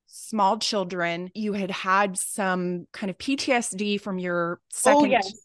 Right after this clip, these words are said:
Speaker 1: fir-, first and second births.
Speaker 2: Yep.
Speaker 1: And so you were just dealing with a lot emotionally. And you were,
Speaker 2: Emotionally, yes.
Speaker 1: yes. And you were in a very tough place, which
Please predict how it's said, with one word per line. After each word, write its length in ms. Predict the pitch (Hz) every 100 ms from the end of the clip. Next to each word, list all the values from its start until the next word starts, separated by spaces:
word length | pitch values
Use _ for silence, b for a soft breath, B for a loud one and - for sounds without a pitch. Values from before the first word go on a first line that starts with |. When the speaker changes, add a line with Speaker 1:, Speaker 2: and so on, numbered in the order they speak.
| _
Speaker 1:
fir-, 180 | 269 -
first 380 | - 262 262 302
and 120 | 285
second 380 | - 226 233 208
births. 680 | 196 170 175 214 - - - b
Speaker 2:
Yep. 200 | 202 185 - _ _ _ _ -
Speaker 1:
And 200 | 214 214
so 380 | - 233 214 196
you 120 | 262
were 80 | 370
just 240 | 381 233
dealing 260 | 254 254 240
with 160 | 220 196
a 60 |
lot 280 | 185 165 -
emotionally. 840 | 175 160 165 - 170 113 95 - -
And 120 | 214
you 80 | 220
were, 60 | 202
Speaker 2:
Emotionally, 320 | 208 - 320 -
yes. 180 | - _
Speaker 1:
yes. 580 | 196 190 160 - - -
And 120 | 202 208
you 160 | 202
were 480 | 196 196 196 196 - -
in 160 | 196
a 160 | 202 175 _
very 240 | 185 190 208
tough 280 | - 196 -
place, 380 | 233 220 -
which 240 | 202 185